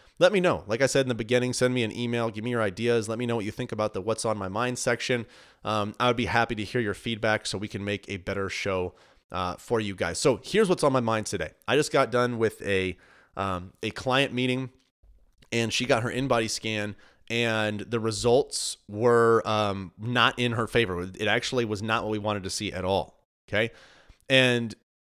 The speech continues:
you might think of that, and you might be like, "Oh my gosh, how, how could that possibly be? She's working with a coach." Here's the thing.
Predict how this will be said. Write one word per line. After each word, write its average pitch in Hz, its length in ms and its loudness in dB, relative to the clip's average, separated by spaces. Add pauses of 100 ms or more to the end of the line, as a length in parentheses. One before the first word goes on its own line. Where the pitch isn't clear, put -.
(640)
you 147 140 0
might 180 240 4
think 165 220 0
of 127 100 4
that, 131 100 8
and 123 100 2
you 143 60 -2
might 131 200 0
be 120 60 0
like, 110 220 0
"Oh 107 80 -4
my 110 160 -4
gosh, 107 540 -2 (500)
how, 95 600 -2
how 101 180 0
could 110 160 -6
that 107 160 0
possibly 110 520 -2
be? 156 200 -2
She's 95 240 -8
working 104 240 -8
with 101 140 -8
a - 40 -12
coach." - 380 -2
Here's 143 220 -2
the 120 40 -6
thing. 101 220 -6